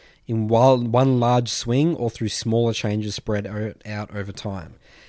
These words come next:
The answer partly depends on what we end up doing with burst damage, because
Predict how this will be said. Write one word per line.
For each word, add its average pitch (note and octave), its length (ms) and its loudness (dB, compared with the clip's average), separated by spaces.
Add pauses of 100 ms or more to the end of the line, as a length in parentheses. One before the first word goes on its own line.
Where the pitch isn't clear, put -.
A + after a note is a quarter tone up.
(160)
The A#2 100 -6
answer C#3 300 0
partly B2+ 340 4
depends A#2 380 2
on A2 80 0
what A2+ 160 0
we A2+ 100 -4
end A2 220 0
up G2+ 160 -4
doing A#2+ 240 0
with G#2 160 -2
burst A#2+ 300 2
damage, B2+ 420 0 (340)
because A2 720 -2